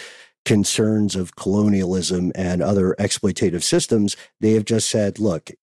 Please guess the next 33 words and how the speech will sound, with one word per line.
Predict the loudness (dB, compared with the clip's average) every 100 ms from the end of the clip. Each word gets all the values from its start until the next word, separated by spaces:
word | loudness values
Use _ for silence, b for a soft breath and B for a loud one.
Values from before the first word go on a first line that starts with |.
| _
if | -2 -2 0
you | 2 4 4
are | 2 2 2 0 -4 _ -6
not | -2 0 0 -2 -4
from | 0 2 2
here, | 2 2 0 -2 -10
you | -4 -4 -4
don't | -2 0 0 -2
own | -2 0 0 -2 -4
land | -4 -2 -4 -6
here." | -2 0 -2 -6 B B -2
Uh, | -2
but | 2 -2 -2
of | -8 -2
course, | 0 0 -2
money | 0 2 2 0
moves, | 2 0 -2 -8 -8
and | -2 2
there | 2
are | 2 0
ways | 0 0 0 -2
around | -4 -2 0 -2
this. | -4 -8 -6
It | -2 0
is | 0
not | 0 0 -2 -2
uncommon, | -2 -2 -4 -6 -4 -2 -2 -4 -8 _
for | 0 0
example, | 0 -2 -2 0 0 0
for, | -2 -2 -2 -6 B B B -6
uh, | -2 -2
wealthy | 0 2 2 0
Westerners | 0 0 -2 -4 -4 -2 -4